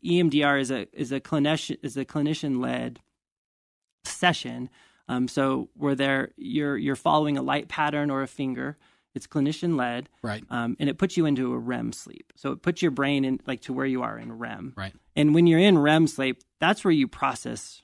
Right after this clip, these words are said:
Speaker 1: trauma. That's where you, that's where your brain does all its hard work.
Speaker 2: Right.
Speaker 1: Um, and so they're able to lead you through, sorry, lead you into rem sleep. And so rem, I'm sorry,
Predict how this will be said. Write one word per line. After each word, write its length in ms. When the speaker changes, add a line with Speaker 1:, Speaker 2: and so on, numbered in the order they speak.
Speaker 1:
trauma. 520
That's 160
where 120
you, 80
that's 180
where 80
your 120
brain 240
does 160
all 160
its 100
hard 320
work. 140
Speaker 2:
Right. 160
Speaker 1:
Um, 260
and 160
so 200
they're 300
able 280
to 380
lead 280
you 160
through, 640
sorry, 240
lead 260
you 80
into 320
rem 400
sleep. 420
And 120
so 260
rem, 300
I'm 160
sorry, 200